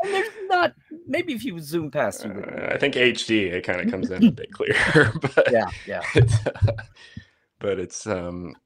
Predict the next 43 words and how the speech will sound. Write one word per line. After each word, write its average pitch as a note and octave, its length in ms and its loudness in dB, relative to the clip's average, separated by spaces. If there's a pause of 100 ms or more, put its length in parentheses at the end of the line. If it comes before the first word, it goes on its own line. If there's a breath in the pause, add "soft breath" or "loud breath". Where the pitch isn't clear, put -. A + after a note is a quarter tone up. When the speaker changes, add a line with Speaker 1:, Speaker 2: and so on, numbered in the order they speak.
Speaker 1:
They C3 60 -14
were A#2+ 100 -10
still - 300 -10
two A#2+ 100 -10
years G2+ 220 -8
away F#2 160 -8
from G1+ 220 -14
H - 240 -18
D. - 220 -18
Speaker 2:
<laughs> - 100 -20
Yeah. - 800 -6 (720 loud breath)
But, F2 280 -6
Speaker 1:
Yeah, A#2 140 0
Speaker 2:
uh, F2+ 340 -4
Speaker 1:
yeah. F#2+ 180 -8 (340)
Speaker 2:
you F3 120 2
know, D#3+ 240 6
yeah, C#3 260 0
and G2 80 -2
it's - 160 -2
really C3+ 220 2
Speaker 1:
<clears throat> - 20 -2
Speaker 2:
interesting A#2+ 280 -2
to G2 80 -10
hear, F#2 480 -10 (320)
especially F3+ 400 -8
Manny G#2 240 -4
Coto, E2+ 320 -8
'cause - 100 -18
I F#2+ 60 -4
think F#2 180 -12
he's F2+ 600 -12 (400)
very, F#2+ 260 0
he A2+ 120 -4
was F#2+ 120 -4
very F2+ 220 -2
frank E2 240 -6
in E2+ 120 -16
his - 120 -20
interview, - 360 -12 (120)
and, F2 520 0
Speaker 1:
Mm-hmm. A#2+ 220 -4
Speaker 2:
uh, E2 300 0